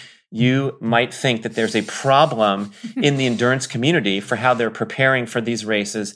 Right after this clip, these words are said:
Speaker 1: and how they're eating and fueling. And so what happens quickly in endurance scene is that you're training in a chronic pattern. So you're depleting yourself every single day.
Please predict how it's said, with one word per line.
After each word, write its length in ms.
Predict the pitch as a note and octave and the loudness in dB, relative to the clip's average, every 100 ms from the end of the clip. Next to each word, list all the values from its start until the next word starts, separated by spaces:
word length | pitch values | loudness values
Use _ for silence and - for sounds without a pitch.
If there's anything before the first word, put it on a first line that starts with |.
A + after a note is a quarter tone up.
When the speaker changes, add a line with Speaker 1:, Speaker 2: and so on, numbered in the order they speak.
| - - | -18 -8
Speaker 1:
and 180 | - D3 | -2 0
how 180 | C3 A#2+ | 2 2
they're 220 | B2+ A#2+ | 2 0
eating 320 | C#3+ D3+ C#3+ A#2 | 0 0 2 0
and 120 | A2 | -2
fueling. 440 | - C#3+ A#2 - - _ - | 0 0 0 -6 -16 _ -10
And 120 | A2+ | -6
so 80 | B2+ | -2
what 120 | C3 | 0
happens 420 | C3+ C#3+ A#2+ A2 | 0 0 -2 -4
quickly 500 | - - D3+ A#2+ A2+ | -6 0 0 0 -2
in 120 | A2 G#2+ | -2 -6
endurance 440 | G#2 B2 C#3 A#2 | -4 -2 -2 -4
scene 340 | - E3 A2+ | -4 -2 -2
is 120 | G#2 - | -4 0
that 320 | G#2+ G2+ - - _ _ _ - | 2 2 -2 -20 _ _ _ -6
you're 200 | A#2+ A2+ | -2 -2
training 500 | G#2+ - C#3+ D3+ D3 | -2 0 2 2 0
in 120 | C#3 | -2
a 60 | C3 | -2
chronic 400 | - B2 B2+ B2+ | 0 2 2 0
pattern. 440 | A#2+ G2 F2+ G#2+ _ _ _ | 0 0 -2 -8 _ _ _
So 120 | - | -4
you're 120 | B2 A2 | -2 0
depleting 520 | A2 - E3 E3+ D3+ | 0 0 2 2 2
yourself 400 | B2 - A#2 B2+ | 0 2 2 2
every 180 | A#2 A#2+ | 0 0
single 300 | A#2+ A2+ A#2 | -2 -2 -2
day. 360 | G2+ F2 F2+ | -2 -2 -6